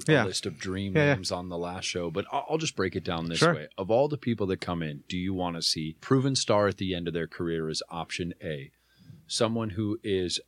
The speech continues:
Speaker 1: a proven talent that might cost a little more because they're younger in their career, option B? Or the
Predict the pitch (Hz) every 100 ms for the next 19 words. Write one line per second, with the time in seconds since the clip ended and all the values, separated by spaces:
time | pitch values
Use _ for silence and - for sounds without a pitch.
0 | _ 92 - - 131 139 139 143 135 120
1 | 113 117 110 95 101 101 - 98 98 -
2 | 101 95 95 95 92 87 85 82 87 -
3 | 87 87 90 95 90 90 87 85 80 -
4 | 85 82 82 85 82 - 87 78 82 78
5 | 71 - - - _ - 107 120 120 -
6 | 104 110 110